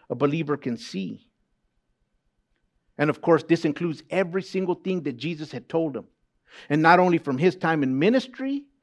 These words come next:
but from the very beginning of time, from Genesis. But of course, Jesus, what He ministered to His disciples, what He did was just fulfilling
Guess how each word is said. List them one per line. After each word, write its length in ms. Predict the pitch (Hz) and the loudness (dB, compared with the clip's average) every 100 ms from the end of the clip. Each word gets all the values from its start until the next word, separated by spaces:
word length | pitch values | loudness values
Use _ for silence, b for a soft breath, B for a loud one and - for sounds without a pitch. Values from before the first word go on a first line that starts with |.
| b b b | b b b
but 140 | 165 | 2
from 160 | 180 175 | 4 2
the 100 | 151 | 4
very 220 | 185 202 | 4 4
beginning 420 | 175 160 196 202 | 4 2 2 2
of 140 | 175 - | 0 -2
time, 400 | 175 175 180 170 | 0 0 0 -4
from 240 | - 131 | -4 0
Genesis. 640 | 127 220 220 220 185 180 - b b b b _ _ _ | 6 6 6 4 2 0 -8 b b b b _ _ _
But 120 | 175 | 4
of 120 | 170 | 4
course, 240 | - 196 139 - | 6 6 6 -2
Jesus, 460 | 175 226 180 196 | 0 2 2 0
what 280 | - 160 156 | 0 0 0
He 160 | - 196 | 0 0
ministered 580 | 190 190 - 175 147 | 2 0 0 -2 -2
to 100 | - | -4
His 160 | 151 147 | -2 -2
disciples, 580 | 117 117 170 208 208 147 | -4 0 4 4 2 -2
what 140 | 139 | -2
He 140 | 143 190 | 0 6
did 200 | 185 165 | 6 6
was 120 | 143 | 2
just 260 | 151 165 | 0 -2
fulfilling 680 | - 147 - 220 262 190 131 | 0 -2 2 4 6 4 0